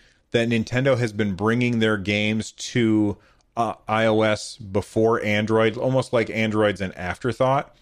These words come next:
which I don't, I never thought that that was true. Um, but I do feel like there's a lot of overlap between the people who like Nintendo stuff and who like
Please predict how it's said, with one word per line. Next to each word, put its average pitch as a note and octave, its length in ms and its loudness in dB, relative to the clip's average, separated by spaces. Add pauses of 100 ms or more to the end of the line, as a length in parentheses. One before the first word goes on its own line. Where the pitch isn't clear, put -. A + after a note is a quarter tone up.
(180)
which D#3 160 -2
I G#3 100 2
don't, D3+ 200 0
I C3+ 80 0
never A#2 180 2
thought G#2+ 240 2
that G2 120 0
that F#2 160 2
was D#2+ 160 -6
true. E2+ 380 -4 (380)
Um, F#2 480 0 (260)
but A2+ 420 0 (800)
I B2 100 2
do C3 140 2
feel C3+ 200 2
like A#2 160 2
there's A2 220 0
a G#2+ 60 -2
lot A2 280 0
of G2+ 120 -2 (100)
overlap A2+ 680 0 (120)
between A2 460 0
the G2+ 80 -2
people A2+ 380 -2
who G#2+ 240 0
like G2+ 380 2
Nintendo G2 460 0
stuff - 320 -4
and F2+ 100 -6
who G2+ 100 -4
like F#2+ 280 -2